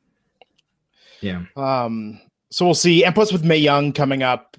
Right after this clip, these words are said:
Speaker 2: and Evolution coming
Speaker 1: Ooh.
Speaker 2: up. You know?
Speaker 1: People saying Bianca Belair. That would be good.
Speaker 2: Oh, hell yes.
Speaker 1: Yes.
Speaker 2: Bianca's awesome. Are they playing her as a heel or a face?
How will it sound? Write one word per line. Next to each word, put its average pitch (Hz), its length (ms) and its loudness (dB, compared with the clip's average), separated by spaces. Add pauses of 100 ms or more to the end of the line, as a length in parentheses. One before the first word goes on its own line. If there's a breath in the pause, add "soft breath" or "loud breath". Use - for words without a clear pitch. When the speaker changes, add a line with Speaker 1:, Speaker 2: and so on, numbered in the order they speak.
Speaker 2:
and 156 120 -10
Evolution 143 560 -4
coming - 320 2
Speaker 1:
Ooh. 127 40 -2
Speaker 2:
up. 123 200 -6 (1000 soft breath)
You 120 80 -16
know? 117 40 -8
Speaker 1:
People 120 180 -2
saying 107 240 -2
Bianca 107 340 2
Belair. 98 500 0
That 87 180 -4
would 233 120 -8
be - 80 -10
good. 85 160 -10
Speaker 2:
Oh, 240 320 2 (180)
hell 214 460 0
yes. 143 440 0
Speaker 1:
Yes. - 480 -2 (880)
Speaker 2:
Bianca's 147 320 -8
awesome. 131 440 -8
Are 160 100 -4
they 226 100 4
playing 262 300 -2
her 240 160 0
as 220 100 -6
a 202 40 -6
heel 190 180 -4
or 170 140 -4
a 120 40 -8
face? - 420 -12